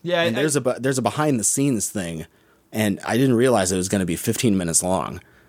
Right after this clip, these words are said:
Speaker 2: of just them filming all of these awesome just moments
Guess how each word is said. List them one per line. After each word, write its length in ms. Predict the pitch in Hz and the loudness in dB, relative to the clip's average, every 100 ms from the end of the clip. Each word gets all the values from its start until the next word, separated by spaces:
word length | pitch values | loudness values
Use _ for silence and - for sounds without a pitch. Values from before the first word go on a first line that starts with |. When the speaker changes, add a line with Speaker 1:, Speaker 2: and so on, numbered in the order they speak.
| _ | _
Speaker 2:
of 160 | - 92 | -8 -6
just 180 | 92 - | -2 0
them 180 | 101 92 | 2 0
filming 440 | - 98 98 85 | 0 0 0 -2
all 240 | - 92 90 | 0 0 0
of 80 | 87 | -2
these 180 | 85 | -6
awesome 520 | - 87 85 90 76 71 _ _ _ _ | -4 -2 0 -2 -4 -8 _ _ _ _
just 280 | - 82 - - - | -8 -4 -6 -8 -6
moments 640 | 95 101 82 - - - | -2 -2 -2 -2 -2 -2